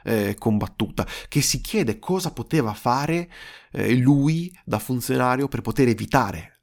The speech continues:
ciò che, che accadesse. E forse anche volendosi magari distaccare un pochino da questo mondo giuridico che e-, era fortemente influenzato dalla dittatura, ecco che decide di affidarsi a dei gruppi, eh, di giovani collaboratori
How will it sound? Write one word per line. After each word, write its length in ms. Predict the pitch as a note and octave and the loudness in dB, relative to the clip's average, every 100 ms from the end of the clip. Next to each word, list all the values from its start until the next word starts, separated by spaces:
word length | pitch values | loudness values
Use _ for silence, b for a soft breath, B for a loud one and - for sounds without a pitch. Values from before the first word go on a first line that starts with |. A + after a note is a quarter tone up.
| _ | _
ciò 200 | - F#2 | -2 -2
che, 400 | - F#2+ F2+ E2+ | -4 -6 -6 -6
che 100 | - | -6
accadesse. 640 | F#2+ - F#2+ G2 F2+ - - B B B B B | -6 -6 -4 -4 -4 -10 -12 B B B B B
E 260 | - C#3 C#3+ | -4 0 2
forse 520 | - A#3+ - F3 - _ _ - | 2 0 2 2 0 _ _ 0
anche 280 | G#3 G#3 | 0 2
volendosi 640 | C#3 C3 A#2 B2+ E3 D3+ A2 | 0 -2 2 2 4 0 -2
magari 340 | G2+ B2 B2+ | 0 0 0
distaccare 800 | A#2 A2 - - - D3+ G2+ F2 b b | -2 -4 -4 -4 2 2 2 -4 b b
un 120 | A#2 | -4
pochino 340 | A2+ G#2 C3+ A#2 | -2 -4 0 0
da 100 | G2 | 0
questo 260 | G#2+ - | -4 -2
mondo 880 | G#2 B2 A2 G#2+ G#2 G#2 G2+ F#2+ F#2 G#2 | 2 2 4 2 2 2 0 -2 -4 -2
giuridico 440 | A#2 E3 F3 - | 2 2 2 0
che 140 | - | -2
e-, 260 | G#2+ A2+ A#2 | -4 -4 -8
era 200 | - C#3 | -2 -2
fortemente 760 | - - C#3 - A2+ C#3 C#3+ G#2 | -2 -6 -6 -4 -2 0 -2 -2
influenzato 460 | G2+ - G2+ G2 A2 | -6 -4 -6 -4 -2
dalla 140 | G2+ | -4
dittatura, 520 | G#2+ - D#3 E3 F3 B B B | -4 -6 -2 0 0 B B B
ecco 240 | - E3 B2+ | -4 -4 -2
che 140 | - | -2
decide 540 | A#2+ A2+ F3+ F#3 F3+ D#3 | -2 -2 -2 0 0 0
di 260 | A#2 A2 - | 0 0 -2
affidarsi 800 | - - B2+ A2 F2+ - - G#2+ | -6 -4 0 0 0 -2 -2 -2
a 80 | |
dei 200 | G2 F#2+ F#2+ | -2 -4 -2
gruppi, 560 | A#2+ A#2+ A#2 G#2+ G#2+ | -2 0 0 2 0
eh, 360 | - F#2 E2 E2 | -4 -6 -6 -4
di 120 | A2 | -2
giovani 380 | A2+ C#3 G2 G2 | 2 2 0 -6
collaboratori 720 | - G2 G2 G#2 F#2+ F#2 F#2 | -4 -4 -2 -4 -4 -6 -6